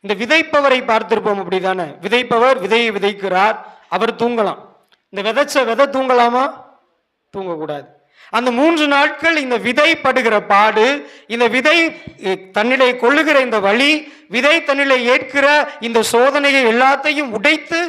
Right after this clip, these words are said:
மூன்று நாட்கள் வெளிவரும் பொழுதுதான் அது விருட்சமாக மாறுகிறது என்பதை பார்க்கிறோம், பிரியமானவர்களே. நம்முடைய இளைஞர்கள் இன்று பல நாட்களிலே தூக்கத்தில் தான் கழிப்பதை பார்க்கிறோம்.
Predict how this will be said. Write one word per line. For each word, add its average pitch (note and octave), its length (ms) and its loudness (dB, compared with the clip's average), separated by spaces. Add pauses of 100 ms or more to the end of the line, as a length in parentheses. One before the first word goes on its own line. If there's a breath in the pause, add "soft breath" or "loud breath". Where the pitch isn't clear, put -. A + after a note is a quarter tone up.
(220 loud breath)
மூன்று C#4 420 2
நாட்கள் D4+ 500 2
வெளிவரும் D4+ 540 2
பொழுதுதான் C4 580 0 (200 loud breath)
அது G#3+ 180 -2
விருட்சமாக B3+ 720 0
மாறுகிறது A#3+ 600 0
என்பதை F#3+ 360 -4
பார்க்கிறோம், F3+ 520 -4
பிரியமானவர்களே. E3+ 680 -10 (420 soft breath)
நம்முடைய F#3+ 340 -4
இளைஞர்கள் A3 500 -2
இன்று F#3+ 260 -4
பல F#3 220 0
நாட்களிலே F#3+ 600 -2 (380 loud breath)
தூக்கத்தில் B3+ 560 -2
தான் G3 240 -6
கழிப்பதை F#3 560 -6
பார்க்கிறோம். E3 560 -8